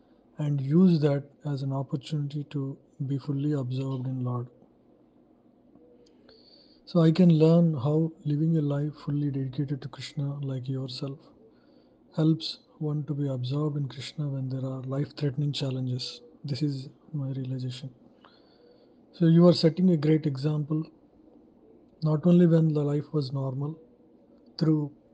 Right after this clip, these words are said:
very active service to Lord, you were very active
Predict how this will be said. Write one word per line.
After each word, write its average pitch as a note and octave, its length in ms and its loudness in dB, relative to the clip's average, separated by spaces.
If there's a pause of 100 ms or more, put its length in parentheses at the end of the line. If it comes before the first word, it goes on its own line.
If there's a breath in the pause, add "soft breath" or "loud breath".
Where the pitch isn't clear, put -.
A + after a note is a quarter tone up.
(580 soft breath)
very D3+ 340 4
active D#3+ 380 2
service D#3+ 360 0
to E3+ 100 -4
Lord, D#3 340 -2 (720)
you C#3+ 80 -4
were C#3 160 -2
very C#3 260 -2
active D3 400 -4